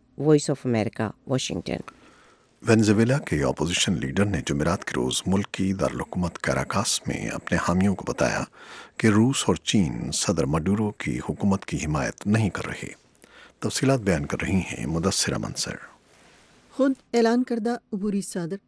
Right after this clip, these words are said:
Speaker 3: وان گائیڈو نے کہا ہے کہ امریکہ اور روس وینزویلا میں محض اپنے کاروباری مفادات کو دیکھ رہے ہیں۔ اگرچہ امریکہ سمیت مغربی ممالک نے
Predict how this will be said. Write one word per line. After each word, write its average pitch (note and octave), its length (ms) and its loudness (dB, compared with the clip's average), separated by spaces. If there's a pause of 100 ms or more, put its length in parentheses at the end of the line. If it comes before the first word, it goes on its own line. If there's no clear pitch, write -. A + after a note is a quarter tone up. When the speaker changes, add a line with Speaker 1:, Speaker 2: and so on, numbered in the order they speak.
(140)
Speaker 3:
وان F3+ 280 0
گائیڈو F3+ 300 0
نے A#3+ 100 -2
کہا A#3+ 280 -6
ہے B3 160 -4
کہ - 240 -12
امریکہ G#3 340 -2
اور G#3 160 -4
روس F#3 360 -10 (320)
وینزویلا G3+ 520 0
میں A3 160 -2 (380)
محض A#3 440 -2
اپنے G3+ 260 -6
کاروباری F#3+ 500 -2
مفادات F3+ 540 -6
کو F3 80 -8
دیکھ E3 300 -4
رہے D#3 240 -8
ہیں۔ - 80 -16 (760)
اگرچہ G#3+ 340 0 (100)
امریکہ F3+ 280 -4
سمیت F3+ 420 -4
مغربی E3 340 -6
ممالک E3 500 -4
نے - 40 -12